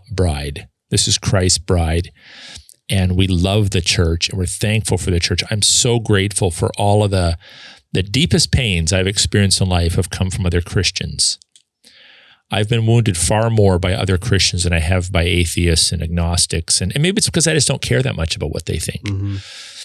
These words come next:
Speaker 1: But I've been, wo-, the, the deepest pains are from other Christians. But at the same time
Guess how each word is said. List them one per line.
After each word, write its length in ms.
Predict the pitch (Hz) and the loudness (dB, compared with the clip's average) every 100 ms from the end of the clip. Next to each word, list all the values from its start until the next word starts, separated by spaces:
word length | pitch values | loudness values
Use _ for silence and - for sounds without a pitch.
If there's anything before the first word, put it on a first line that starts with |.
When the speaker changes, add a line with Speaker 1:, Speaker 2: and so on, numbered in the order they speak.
| - - - - _ | -20 -16 -16 -16 _
Speaker 1:
But 220 | 131 120 - | -2 -2 0
I've 160 | 120 117 | 0 2
been, 180 | 117 | 2
wo-, 180 | 117 - | 2 0
the, 160 | 196 123 | -2 -2
the 180 | - 113 | 0 0
deepest 480 | 101 143 - 107 - | 2 2 2 0 0
pains 360 | 101 92 92 | 2 2 2
are 60 | 92 | 0
from 160 | - | 0
other 140 | 95 90 | 0 0
Christians. 460 | - 110 104 98 87 | 0 0 2 -2 -2
But 80 | |
at 100 | 98 | -4
the 60 | - | -2
same 400 | - 110 117 143 | 0 2 0 0
time 720 | - - 95 85 82 90 - | 0 2 2 2 2 -2 -8